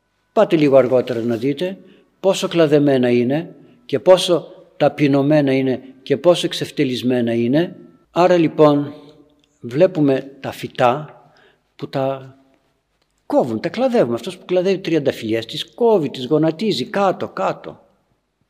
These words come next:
Αφήνει κορμό για να δώσουν όμως ωραία άνθη. Άρα λοιπόν παιδαγωγία δεν σημαίνει κακοποίηση,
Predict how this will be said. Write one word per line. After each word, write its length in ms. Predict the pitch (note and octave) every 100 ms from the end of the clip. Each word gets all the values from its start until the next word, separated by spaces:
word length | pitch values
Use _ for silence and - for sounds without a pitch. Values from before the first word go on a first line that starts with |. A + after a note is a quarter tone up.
| _ _ -
Αφήνει 340 | D3 - F#3+
κορμό 680 | - D#3 D#3+ F#3 B2+ - - - _ _ _ _ _
για 160 | G#2+
να 100 | G#2
δώσουν 380 | G2+ A2+ G#2+ A#2
όμως 340 | A2 G#2 - -
ωραία 360 | G#2+ A2+ G#2+
άνθη. 500 | G2+ G2+ G2+ - G2+ _ _ _ _ _ - - -
Άρα 200 | C3+ D3+
λοιπόν 460 | C#3+ C#3+ D3 C3+ - - - -
παιδαγωγία 920 | C#3+ C#3 B2+ C3 A#2 D#3 C#3+ B2 - - -
δεν 180 | E3
σημαίνει 340 | E3 F#3+ F3+ F3+
κακοποίηση, 1200 | F3+ D#3 - D3 C#3+ C#3+ C3 A#2 F#2 - F#2